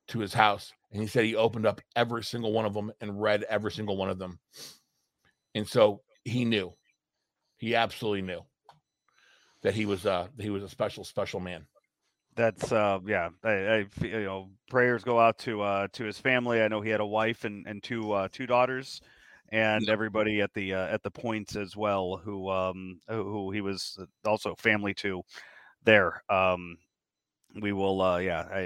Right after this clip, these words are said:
Speaker 2: I just, I, I wanted to make sure you, you had a chance to say something, uh, about
Speaker 1: Well, I
Speaker 2: him too,
Speaker 1: appreciate
Speaker 2: Andy,
Speaker 1: that.
Speaker 2: knowing how, um, how, how close you guys were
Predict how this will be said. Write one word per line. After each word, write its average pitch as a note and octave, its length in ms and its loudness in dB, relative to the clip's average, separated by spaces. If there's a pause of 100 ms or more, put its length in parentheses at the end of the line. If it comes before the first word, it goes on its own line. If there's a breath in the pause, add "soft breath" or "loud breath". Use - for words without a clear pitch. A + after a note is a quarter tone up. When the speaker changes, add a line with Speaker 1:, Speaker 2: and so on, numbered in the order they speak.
(140)
Speaker 2:
I F#2+ 80 -4 (100)
just, F#2+ 380 -10
I, F#2 80 -2
I F#2 120 -2
wanted G#2 240 -2
to G2 60 -6
make G2 160 -6
sure G2+ 140 -6
you, G2 320 -6 (380 loud breath)
you C3 100 6
had C#3+ 140 12
a - 20 0
chance B2+ 320 4
to B2 100 -6
say A#2+ 220 4
something, G#2 480 0 (160)
uh, G2 240 2
about G#2 280 4
Speaker 1:
Well, C3 100 10
I B2+ 60 10
Speaker 2:
him A#2 60 6
too, A#2 140 -6
Speaker 1:
appreciate G#2 280 0
Speaker 2:
Andy, G2+ 100 -2
Speaker 1:
that. G2+ 160 6
Speaker 2:
knowing G2+ 280 -2
how, G2 240 2
um, F#2+ 400 0
how, A2+ 160 4
how G#2+ 120 2
close G#2 340 -4
you G#2 100 -6
guys F#2+ 300 0
were G2 240 -2